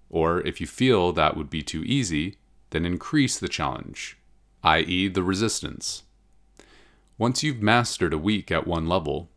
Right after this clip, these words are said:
take it up a notch for the next week, and continue with this progressive training until you've reached your goal. While analogies like this are never perfect, I've gotten a lot of mileage out of this one. By raising the bar just a little each week,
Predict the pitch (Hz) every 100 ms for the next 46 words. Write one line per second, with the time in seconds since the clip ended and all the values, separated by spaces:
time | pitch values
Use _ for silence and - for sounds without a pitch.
0 | _ _ - 90 110 131 113 92 104 -
1 | - - 113 131 131 - 80 - - _
2 | _ _ _ 90 95 107 - 139 139 107
3 | 92 95 - 92 - 92 104 107 - 95
4 | - 127 107 82 92 95 - 110 101 90
5 | 78 95 92 - 82 76 92 80 - -
6 | _ _ _ - - - _ _ _ -
7 | _ _ _ _ _ 107 123 131 139 151
8 | 143 147 117 110 104 87 - 92 85 87
9 | 87 78 - 73 90 98 - - - 101
10 | 135 131 135 123 113 101 113 120 87 76
11 | 73 67 71 - 62 - - _ _ _
12 | _ - 95 110 131 147 131 107 113 87
13 | 80 90 - 113 104 85 87 101 98 -
14 | 95 107 -